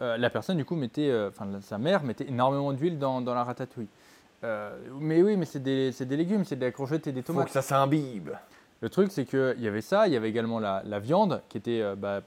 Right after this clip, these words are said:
Speaker 1: rarement une viande maigre. Euh, et, euh, euh, du coup, souvent en dessert, bah, c'était, euh, une tarte aux fruits.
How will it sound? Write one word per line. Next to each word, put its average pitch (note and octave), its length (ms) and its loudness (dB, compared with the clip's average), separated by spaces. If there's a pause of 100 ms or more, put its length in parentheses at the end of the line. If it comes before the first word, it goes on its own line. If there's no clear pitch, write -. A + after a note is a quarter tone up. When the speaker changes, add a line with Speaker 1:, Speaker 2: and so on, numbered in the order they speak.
Speaker 1:
rarement C3 420 2
une B2 140 -2
viande A2 260 -2
maigre. D3+ 440 -2 (420)
Euh, A2 480 -2 (120)
et, D#3 280 8
euh, A#2 320 4
euh, A2+ 40 0
du A2+ 180 -6
coup, G#3+ 360 2
souvent D3 500 2
en A#2 40 0
dessert, D3+ 460 0
bah, A#2 100 -2
c'était, C3+ 380 -6
euh, A2+ 120 2
une A2+ 140 -4
tarte C3 220 -6
aux E3+ 60 -6
fruits. E3+ 240 -6